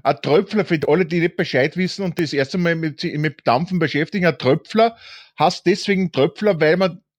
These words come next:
das, also man schraubt den drauf auf den Akkuträger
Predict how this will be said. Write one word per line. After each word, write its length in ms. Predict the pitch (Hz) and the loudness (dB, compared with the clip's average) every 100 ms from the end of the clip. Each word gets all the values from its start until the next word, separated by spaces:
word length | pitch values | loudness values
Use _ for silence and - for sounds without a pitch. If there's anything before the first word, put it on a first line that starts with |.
| _ - | _ -6
das, 220 | 160 - | -6 -4
also 280 | 185 165 156 | -4 -2 -2
man 140 | 165 170 | -2 -2
schraubt 380 | - 131 - 214 | 0 2 2 -2
den 120 | 170 | 0
drauf 360 | 120 117 - | 2 2 2
auf 260 | - 156 - | 2 0 0
den 180 | - 165 | -4 -2
Akkuträger 720 | - 208 202 127 113 165 254 | -2 -2 -2 0 2 2 0